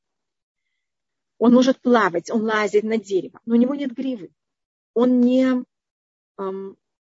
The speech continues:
он, он, он не, как сказать, он не лев. Оно ведет себя, как будто он лев. Вот такая вещь у нас называется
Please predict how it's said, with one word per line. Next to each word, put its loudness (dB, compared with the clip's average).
он, 0
он, -2
он 6
не, 0
как -8
сказать, -6
он 4
не 4
лев. 0
Оно 6
ведет 4
себя, 2
как 2
будто 2
он 6
лев. 0
Вот 0
такая 4
вещь 0
у -2
нас -2
называется -6